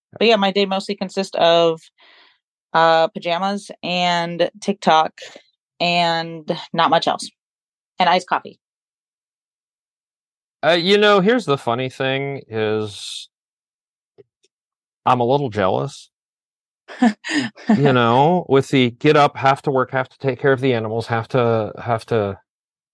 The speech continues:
Speaker 2: um, you know, uh, prep dinner, prep lunches, et cetera, et cetera, et cetera. There
Speaker 1: Yeah.
Speaker 2: are several of us who are like, "That is just, like, I would love to be able to do that."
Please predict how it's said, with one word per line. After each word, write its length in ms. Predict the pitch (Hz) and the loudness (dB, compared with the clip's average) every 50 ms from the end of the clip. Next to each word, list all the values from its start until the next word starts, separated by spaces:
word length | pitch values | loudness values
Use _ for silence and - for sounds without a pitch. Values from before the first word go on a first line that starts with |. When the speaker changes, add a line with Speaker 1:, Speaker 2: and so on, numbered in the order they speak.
| _ | _
Speaker 2:
um, 480 | - 107 104 98 95 92 98 95 92 - - - | -4 -2 0 0 -2 -4 -6 -8 -12 -14 -12 -8
you 140 | 107 117 | -4 -2
know, 220 | 120 113 104 98 98 | 0 0 0 0 -2
uh, 320 | 95 107 110 107 104 101 - - - - - - - _ _ _ _ _ _ | 0 2 2 2 2 0 -4 -10 -18 -20 -20 -20 -20 _ _ _ _ _ _
prep 220 | - 131 131 135 - _ | -2 -2 -2 -2 -4 _
dinner, 300 | - 131 123 123 123 120 | 0 0 2 2 0 -2
prep 320 | - - 117 117 117 - | 0 0 0 0 0 -2
lunches, 500 | 113 110 110 110 - - 120 117 113 101 | -4 -4 -4 -4 -2 0 0 0 0 0
et 140 | 113 107 - | -4 -4 -4
cetera, 340 | - 113 107 - 123 104 90 | -4 -4 -4 -2 -4 -4 -4
et 80 | 110 - | -6 -4
cetera, 260 | - 120 - - 117 110 | -6 -6 -4 -4 -8 -6
et 60 | - | -4
cetera. 360 | - 123 110 - 120 110 101 - - - - - _ _ _ _ _ _ _ _ _ _ _ _ _ _ - | -4 -4 -2 0 0 -2 -2 -4 -10 -20 -20 -20 _ _ _ _ _ _ _ _ _ _ _ _ _ _ -18
There 100 | 120 110 - _ - | -18 -18 -14 _ 0
Speaker 1:
Yeah. 220 | 170 165 185 226 233 | 2 2 4 4 2
Speaker 2:
are 60 | 185 | 2
several 400 | - - 165 180 185 202 185 160 | 2 4 2 4 4 4 4 4
of 100 | 151 139 | 4 4
us 180 | 143 135 123 | 4 2 2
who 100 | - - | 2 2
are 80 | 135 131 | 2 4
like, 340 | 120 123 120 117 107 - - _ | 4 6 4 4 2 -2 -4 _
"That 240 | 107 107 127 123 | 2 2 2 2
is 180 | 113 104 92 - | 2 -2 -4 -8
just, 340 | - - 107 98 - - - | -8 -8 -8 -8 -8 -8 -6
like, 280 | 101 95 95 92 80 - - | -4 -4 -4 -4 -6 -8 -6
I 160 | - 101 120 | -4 -2 -2
would 180 | 113 95 78 | -2 -2 -4
love 260 | 82 92 101 110 104 - | -4 -4 -4 -4 -6 -8
to 80 | - | -12
be 180 | 78 - 82 78 | -12 -10 -10 -10
able 180 | 78 71 76 73 | -10 -12 -16 -16
to 100 | - - | -16 -14
do 180 | 131 87 80 78 | -14 -14 -14 -14
that." 260 | - - 57 55 - | -14 -14 -14 -14 -16